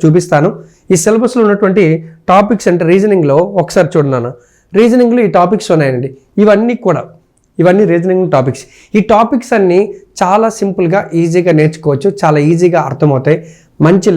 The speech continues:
లాజికల్‌గా ఉంటాయి. మనం ఈ చాప్టర్స్ అన్నీ నేర్చుకున్న తర్వాత మీరు ప్రాక్టీస్ బిట్స్ చేయాలి. "సార్, ప్రాక్టీస్ బిట్స్ అంటే ఎక్కడి నుంచి చేయాలి సార్?" అంటే,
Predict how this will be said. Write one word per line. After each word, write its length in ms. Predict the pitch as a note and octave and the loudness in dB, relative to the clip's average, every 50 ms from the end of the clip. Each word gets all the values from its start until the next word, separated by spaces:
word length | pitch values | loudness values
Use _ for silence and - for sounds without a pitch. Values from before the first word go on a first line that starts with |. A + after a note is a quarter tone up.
| D3+ | 2
లాజికల్‌గా 540 | C#3+ D#3+ F3 F3 F3+ F3 G3 F3+ F3 E3 D#3 C3+ | 2 0 0 0 -2 0 0 0 2 2 0 0
ఉంటాయి. 240 | C3+ C3 C#3+ D3 E3 E3 - - - _ _ - D3+ | 0 0 0 0 0 -2 -6 -14 -20 _ _ -2 0
మనం 180 | D#3 E3+ F#3 D#3+ - - - _ - F#3 G#3+ | 2 2 2 0 -2 -6 -10 _ 0 2 2
ఈ 40 | A#3 B3 A#3 - - - - | 2 2 -2 -6 -6 -4 -2
చాప్టర్స్ 400 | E3 E3 E3 E3 E3+ F#3 F3+ - D#3+ | 0 0 -2 -2 -4 -6 -6 -4 -4
అన్నీ 160 | D#3 E3 F3+ E3 D3 | -2 -2 0 0 0
నేర్చుకున్న 420 | C#3+ D#3 D#3 D#3 - - - D#3+ D3+ D3 C3+ | 0 0 -2 -4 -6 -4 -2 -2 -2 -2 -2
తర్వాత 280 | B2+ B2 A#2+ A#2 - D#3 F3 - - - - - _ _ _ - E3 | -4 -4 -6 -4 -2 -2 -2 -2 -4 -8 -20 -20 _ _ _ 0 2
మీరు 220 | G#3 A#3 B3 G3 D#3 - - - _ _ _ _ _ - | 2 2 2 0 -2 -4 -6 -14 _ _ _ _ _ -2
ప్రాక్టీస్ 400 | G3 F3 G3+ G3+ - - A3+ - - E3 | 0 0 0 0 -2 -6 -6 -4 -4 -4
బిట్స్ 180 | D#3+ D#3+ D#3+ - - | -4 -4 -4 -2 -2
చేయాలి. 260 | D3+ C3+ A#2+ A#2+ B2 - - _ _ _ - | 0 0 -2 -2 -6 -10 -18 _ _ _ -6
"సార్, 140 | - G#3 F#3 - - F3+ | -4 -4 -4 -2 -2 -2
ప్రాక్టీస్ 400 | F3 F3+ F3+ - - A#3 F#3+ - E3 | -2 -2 -2 -4 -6 -8 -6 -4 -4
బిట్స్ 200 | F3 E3 E3 - E3+ | -4 -4 -2 -2 -2
అంటే 160 | E3 E3 F3+ D#3 D3 | -2 -2 -2 -2 -2
ఎక్కడి 200 | D3+ - F3+ F#3 | -2 -2 -2 -2
నుంచి 160 | F#3 F3 F#3 D#3+ - | -2 -2 -4 -6 -4
చేయాలి 240 | F3 E3 D#3 D3+ D3+ - | -2 0 0 0 0 0
సార్?" 140 | D#3+ D3 C3+ B2+ | 0 0 0 -2
అంటే, 160 | B2 C3+ | -2 -4